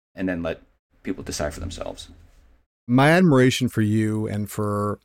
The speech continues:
Speaker 2: everybody who did this job on a daily basis, uh, over the course of the four years could not be higher. It really is what, like, one of the great challenges, I think, you know, a-, again, I think the stakes were incredibly high for the country. And I also think it was really hard to do this for all of these reasons, because
Speaker 1: Mm-hmm.
Speaker 2: reporters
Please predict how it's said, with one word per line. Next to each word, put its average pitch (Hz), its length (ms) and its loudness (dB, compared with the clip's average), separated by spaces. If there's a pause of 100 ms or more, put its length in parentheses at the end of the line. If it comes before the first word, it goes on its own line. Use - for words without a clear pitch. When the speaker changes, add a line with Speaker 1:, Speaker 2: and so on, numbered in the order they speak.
(120)
Speaker 2:
everybody 113 420 0
who 107 100 0
did 101 160 -6
this 110 160 -4
job 107 360 -2
on 107 120 -4
a 107 40 -6
daily 110 240 -4
basis, 107 640 -6
uh, 107 200 -4
over 104 160 -8
the 120 60 -6
course 113 200 -6
of - 40 -16
the 110 80 -6
four 110 180 -4
years 107 320 -2
could 131 180 0
not 120 180 2
be 117 100 0
higher. 101 520 -2
It 135 120 6
really 170 260 10
is 156 160 8
what, 123 140 8
like, 117 200 2
one 120 120 4
of 110 40 4
the 107 80 -2
great 110 240 2
challenges, 107 480 0
I 95 80 -2
think, 95 240 -6
you 98 120 -4
know, 95 180 -2
a-, 101 340 -4
again, 110 220 -2
I 110 60 0
think 110 180 -2
the 104 80 -2
stakes - 280 0
were 104 80 0
incredibly 101 360 -2
high 95 100 -4
for - 80 -8
the 98 80 -10
country. 95 380 -6
And 90 80 -6
I 95 80 -6
also 95 200 -6
think 98 160 -8
it 95 80 -8
was 92 120 -12
really 117 160 -4
hard 107 380 -6
to 95 40 -10
do 101 220 -6
this 87 240 -6
for 110 240 -6
all 117 100 0
of 107 80 -2
these 110 160 -2
reasons, 107 320 -4
because 95 220 -4
Speaker 1:
Mm-hmm. 98 180 -2
Speaker 2:
reporters 143 480 2